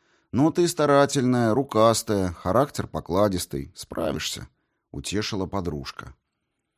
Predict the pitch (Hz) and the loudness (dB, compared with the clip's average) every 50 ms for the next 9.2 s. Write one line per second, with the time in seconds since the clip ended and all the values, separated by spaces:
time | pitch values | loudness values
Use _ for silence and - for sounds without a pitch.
0 | _ _ - 92 101 107 110 117 117 110 120 135 147 156 156 151 - - 127 135 | _ _ 0 2 4 6 6 6 4 4 4 4 4 4 2 2 -2 -2 -4 -4
1 | - - - 127 127 123 123 - 123 120 120 117 104 98 107 120 120 120 - - | -4 2 4 4 4 4 2 0 0 0 0 0 0 2 6 6 6 4 4 2
2 | 117 117 - - - 82 90 95 113 117 95 98 98 95 90 90 - - - 90 | 0 0 0 -2 -4 -2 0 2 2 2 2 2 2 2 2 0 -2 -4 -4 -6
3 | 90 - 85 90 78 62 57 - - - - - _ _ _ _ _ _ _ _ | -6 -6 -6 -8 -8 -8 -8 -8 -8 -8 -8 -10 _ _ _ _ _ _ _ _
4 | _ _ - - 92 101 131 151 165 - 165 156 135 143 165 160 151 147 - 143 | _ _ -4 0 2 4 4 4 2 2 0 0 2 2 2 4 4 4 4 4
5 | 131 127 131 113 113 127 139 143 139 135 131 127 127 127 123 107 98 120 135 143 | 4 4 4 2 2 4 4 4 6 4 4 4 4 4 2 2 2 2 4 4
6 | 131 131 127 120 - - 113 104 - - 113 117 131 123 - 131 117 117 113 107 | 4 4 2 0 0 -2 -2 -2 -2 -2 -2 0 0 0 0 0 0 2 0 -2
7 | - _ - 120 127 120 113 95 80 - - - - - 139 156 170 165 147 120 | -4 _ 0 2 2 4 2 2 0 -2 -6 -8 -4 0 2 4 4 4 6 4
8 | 107 85 92 92 95 92 80 76 71 - - - - - 90 85 82 78 65 - | 4 2 2 0 0 0 -2 -2 -4 -4 -6 -6 -6 -6 -6 -6 -6 -8 -8 -8
9 | - - - | -10 -12 -14